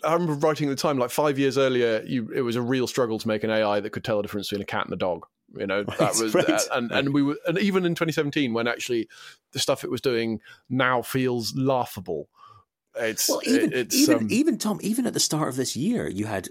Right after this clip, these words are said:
Speaker 2: like, A Is that would hallucinate facts and,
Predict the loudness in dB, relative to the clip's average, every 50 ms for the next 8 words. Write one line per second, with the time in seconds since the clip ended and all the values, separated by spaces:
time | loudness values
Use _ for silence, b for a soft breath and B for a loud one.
0 | -14 _ -6 -6 -6 -6 -6 -6 -4 -4 -2 -2 -4 -4 -4 -4 -4 -6 -6 -4
1 | -2 -2 0 0 0 0 0 0 2 2 0 0 0 -2 -2 -2 0 0 0 -2
2 | -4 -4 -4 -6 -4 -4 -6 -8